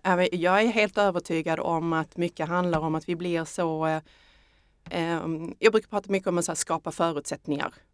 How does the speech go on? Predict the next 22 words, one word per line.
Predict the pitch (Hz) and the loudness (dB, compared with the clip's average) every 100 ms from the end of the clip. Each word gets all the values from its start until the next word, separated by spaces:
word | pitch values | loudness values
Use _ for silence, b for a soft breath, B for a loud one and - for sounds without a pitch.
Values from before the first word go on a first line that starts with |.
| _ _ | _ _
Att | - | -6
man | 180 | -4
ska | 170 | -2
skapa | 175 170 160 160 | -4 -4 -6 -4
förutsättningar | 165 160 151 156 - 151 | -2 -4 -4 -8 -4 -2
och | 160 | 0
göra | 160 156 | 0 -2
det | 160 | -2
lätt, | 156 160 _ _ _ _ | -2 -4 _ _ _ _
det | 175 175 | -8 -8
bra | 160 180 180 160 | -6 0 2 4
valet | 160 151 147 | 2 0 -2
till | - 156 | -4 -4
det | |
lätta | 151 156 151 | -4 -6 -2
valet. | 170 147 - - _ _ _ _ _ _ _ | 2 2 0 -14 _ _ _ _ _ _ _
Och | 180 | -6
tittar | 208 196 - | -4 -4 -2
vi | 185 | 0
ut | 208 202 | 0 0
i | |
samhället | 185 185 190 196 151 156 175 - | 0 2 2 2 2 0 -2 -12